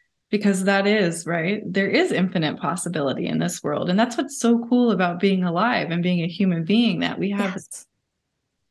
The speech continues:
Speaker 1: crazy potential to do something with, whether that be for good or bad or, like, without color, but it's there, this limitless potential. So I love the idea of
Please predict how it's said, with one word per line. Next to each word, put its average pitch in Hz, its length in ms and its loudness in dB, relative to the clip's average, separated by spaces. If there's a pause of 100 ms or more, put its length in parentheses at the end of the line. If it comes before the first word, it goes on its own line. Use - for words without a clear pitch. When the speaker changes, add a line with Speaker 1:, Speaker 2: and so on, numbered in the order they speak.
(120)
Speaker 1:
crazy 214 1120 2 (100)
potential 214 920 0 (220)
to 165 380 2
do 202 280 6
something - 480 -6
with, - 260 -6 (360)
whether 175 280 0
that 151 240 -4
be 156 140 0
for 160 160 -10
good 233 320 2
or 196 80 -2
bad 233 400 0
or, 135 340 -4
like, 139 300 -6 (360)
without 170 360 0
color, 214 520 2 (380)
but 170 420 2 (160)
it's - 640 -2 (340)
there, 175 500 4
this 180 260 -4
limitless 180 460 0
potential. 170 540 0
So 147 160 -2
I 175 100 4
love 190 260 2
the 202 120 4
idea 180 420 0
of 156 340 -4